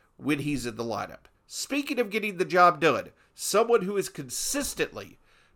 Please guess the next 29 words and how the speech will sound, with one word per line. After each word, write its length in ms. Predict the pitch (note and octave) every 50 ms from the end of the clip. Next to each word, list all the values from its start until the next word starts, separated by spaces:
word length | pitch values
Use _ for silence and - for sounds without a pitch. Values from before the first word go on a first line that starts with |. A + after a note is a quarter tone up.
| _
been 140 | - F3+ G#3
able 180 | A3 A3 G3+ -
to 140 | - F#3+
do 100 | F3+ G3
that 180 | F#3+ F#3 F3+ F3
when 120 | E3+ F3
they've 120 | E3 E3 D3+
been 140 | E3+ F3 E3+
on 140 | E3 D#3
the 60 | D#3+ D#3+
mound 420 | E3+ F3 F3 F3 E3 D3 D3 C#3 - - - _ _ - -
is 460 | - F#3+ G#3+ G#3+ G#3+ A3 G3 E3+ F#3 - -
Spencer 580 | - - - - G3+ G3+ G3 G3 - F3+ E3+
Strider, 500 | D3 - - F3+ E3+ E3 D#3 C3 B2+ B2
and 120 | A#2+ A2+ G#2+
he 160 | F3 B3 C4
will 120 | C#4+ C4+
be 200 | G3 G#3+ G#3 F#3+
on 100 | F#3+ E3+
the 80 | D#3 D#3
mound 380 | D3 D3+ D3+ C#3+ D3 C#3+ C#3+ D3 - - - - _
in 120 | - C#3
the 60 | C3 B2+
series 360 | - - G3+ G#3 G#3 G3 -
finale 420 | - F#3 F3 F3+ F3+ F3+ F3 E3
against 300 | D3+ C#3+ D3 E3 D#3+ -
the 80 | - D#3+
Rockies 420 | D#3 D#3+ E3 D#3+ - D#3 C#3+ -
tonight 540 | - - D#3 C#3 E3 G3+ G#3 F3+ D#3 - -